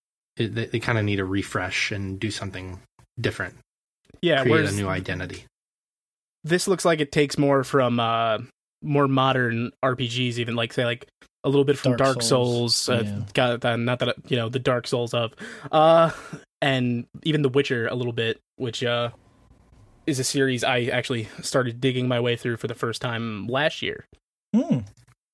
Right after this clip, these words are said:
Speaker 3: Hmm. Did you get all the way through it?
Speaker 1: Yeah.
Speaker 3: All the way through the whole Witcher?
Speaker 2: I, uh, did The Witcher two,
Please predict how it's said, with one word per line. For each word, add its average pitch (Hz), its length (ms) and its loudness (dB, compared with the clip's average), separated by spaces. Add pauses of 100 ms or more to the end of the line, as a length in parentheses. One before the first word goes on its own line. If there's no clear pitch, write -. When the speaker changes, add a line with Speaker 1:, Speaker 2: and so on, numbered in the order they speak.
Speaker 3:
Hmm. 196 180 0
Did 127 120 0
you 156 80 4
get 180 60 8
all 165 100 8
the 165 40 6
way 170 60 8
through 196 160 4
it? 339 100 2
Speaker 1:
Yeah. - 120 -18
Speaker 3:
All 139 100 2
the 147 40 4
way 151 60 2
through 175 120 0
the 156 60 2
whole 165 160 6
Witcher? 175 240 -2 (340)
Speaker 2:
I, 151 260 4
uh, 139 400 4 (320)
did 175 120 4
The 185 80 4
Witcher 190 240 2
two, 139 640 2